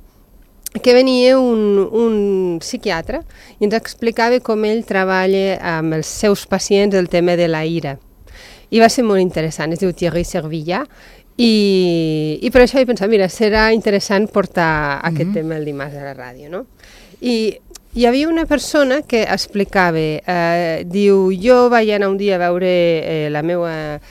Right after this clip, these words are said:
Speaker 1: el metge de la meua germana, que tenia una malaltia greu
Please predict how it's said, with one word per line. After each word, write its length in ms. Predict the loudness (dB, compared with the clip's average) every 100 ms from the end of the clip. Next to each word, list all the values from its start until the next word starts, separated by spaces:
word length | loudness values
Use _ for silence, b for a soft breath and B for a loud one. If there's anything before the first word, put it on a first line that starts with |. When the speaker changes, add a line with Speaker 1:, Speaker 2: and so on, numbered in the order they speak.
| B
Speaker 1:
el 140 | -2
metge 320 | 0 0 0 -2
de 80 |
la 100 | -2
meua 240 | 0 2 2
germana, 600 | 2 2 2 2 0 -4 B B
que 120 | -4
tenia 260 | 0 0 2
una 280 | 0 0 0
malaltia 480 | -2 -4 -2 -2
greu 500 | -2 -2 0 0 -2